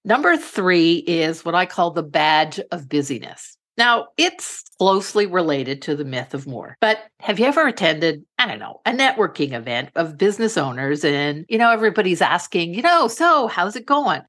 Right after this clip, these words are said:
What's the number one answer you hear? <gasps> "I'm so busy," right? And yet there seems to be some pride in this busyness for business owners. Truthfully, I would rather hear, "You know, I've only been working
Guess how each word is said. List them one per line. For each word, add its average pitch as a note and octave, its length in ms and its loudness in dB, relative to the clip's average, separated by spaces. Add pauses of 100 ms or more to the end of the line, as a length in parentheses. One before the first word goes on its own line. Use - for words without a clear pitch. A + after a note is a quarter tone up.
What's - 240 -14
the F#3 100 -4
number F3 340 0
one E3 220 0
answer E3+ 340 -2
you E3 200 -6
hear? F3 480 -4
<gasps> - 20 -16
"I'm A#3+ 680 -4
so G#3 580 4
busy," C#3+ 960 -2 (180)
right? A3 340 0 (300)
And A#3 160 0
yet C#4+ 160 0
there C4 140 0
seems D#4 340 -4
to A#3 100 -6
be A3+ 240 0
some G3 320 -2 (280)
pride A3 640 4
in E3+ 240 -2
this D#3+ 300 -6 (120)
busyness C#3+ 880 -2
for C#3+ 220 -8
business D3 400 -6
owners. C#3+ 480 -6 (140)
Truthfully, B3+ 640 2 (140)
I G3+ 240 4
would G3 240 0
rather C#3+ 580 2
hear, B2+ 640 -4
"You A3 120 -6
know, D4 300 2 (280)
I've A3 160 -2
only D4 220 4
been C4 180 -4
working A#3 460 -2